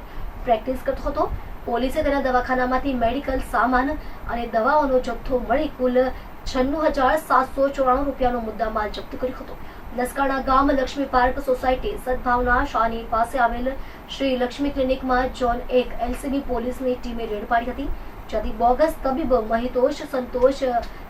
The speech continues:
ચિંતપંત્રોને ઝડપી પાડ્યો હતો. પોલીસ તપાસમાં તેની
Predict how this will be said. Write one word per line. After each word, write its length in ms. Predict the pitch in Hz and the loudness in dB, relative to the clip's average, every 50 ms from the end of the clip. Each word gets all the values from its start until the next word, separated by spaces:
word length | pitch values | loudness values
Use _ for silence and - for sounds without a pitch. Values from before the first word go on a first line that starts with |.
| - - - | -12 -8 -6
ચિંતપંત્રોને 640 | 262 262 262 - - 254 254 247 - 254 262 254 262 | -6 -6 -6 -4 -2 -2 -2 0 2 2 2 2 0
ઝડપી 300 | 254 254 240 - 277 269 269 | -2 -2 -4 -4 -4 -2 -2
પાડ્યો 180 | 269 269 254 - | -2 -2 -4 -6
હતો. 100 | - - - - - - | -8 -10 -10 -10 -8 -6
પોલીસ 260 | 240 240 247 - 269 | -6 -6 -6 -4 -6
તપાસમાં 480 | 247 254 254 247 277 285 285 285 277 277 | 0 2 4 4 4 2 2 0 0 0
તેની 180 | 254 247 247 | 0 0 0